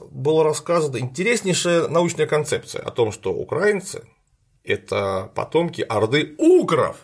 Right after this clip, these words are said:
которые пришли на эти места, тут поселились и потом стали, собственно, Русью. А потом пришли, э, татары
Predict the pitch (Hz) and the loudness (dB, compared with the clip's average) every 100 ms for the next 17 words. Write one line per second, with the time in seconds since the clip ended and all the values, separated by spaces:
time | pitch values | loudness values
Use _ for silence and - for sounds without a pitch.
0 | _ _ _ _ _ _ _ - - - | _ _ _ _ _ _ _ -20 -20 -20
1 | - - - - - 160 196 175 147 143 | -20 -20 -20 -16 -4 0 2 4 4 4
2 | 160 180 160 135 131 131 127 117 113 - | 2 4 2 2 2 2 0 -4 -2 2
3 | 226 247 240 - - 131 - 117 - 127 | 2 2 -2 -12 -20 -20 -6 -6 0 0
4 | 131 147 226 214 - - - 131 127 120 | 2 2 2 0 -2 -6 -4 0 2 2
5 | 120 117 107 - 196 185 - 156 160 135 | 2 2 2 2 2 2 2 2 2 0
6 | 151 - 135 117 123 - 90 - - - | -2 2 2 2 0 -2 -6 -8 -10 -20
7 | - - 110 - 190 220 254 254 185 127 | -20 -2 0 0 0 4 6 6 4 0
8 | 127 - 139 120 - - _ _ _ _ | -6 -2 -2 -2 -4 -12 _ _ _ _
9 | _ _ 104 98 95 92 - - 117 233 | _ _ -2 0 2 0 -2 -2 2 2
10 | 254 143 90 | 2 2 -2